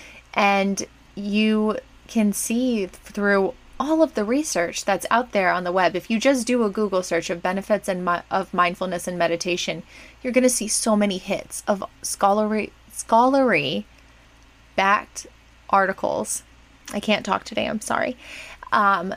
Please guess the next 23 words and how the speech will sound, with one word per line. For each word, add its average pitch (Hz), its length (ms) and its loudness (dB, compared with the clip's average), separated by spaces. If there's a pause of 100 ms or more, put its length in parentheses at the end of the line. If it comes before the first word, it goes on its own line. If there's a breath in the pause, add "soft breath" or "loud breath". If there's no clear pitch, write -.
that 208 360 2
go 220 380 6
through 208 680 2 (160)
scientific 294 720 2
studies 196 460 0
where 185 140 -2
they 185 120 2
used 208 520 0 (500 soft breath)
F 233 220 0
M 254 160 6
R 233 180 8
I 202 160 4
data 175 600 0 (220)
to 185 680 0 (120)
talk 202 260 2
about 196 320 2
how 185 240 -2
these 185 300 -6
people 214 400 -4
who - 160 -8
participated 185 840 -2 (480 loud breath)
experience 190 840 0 (500)
less 185 280 0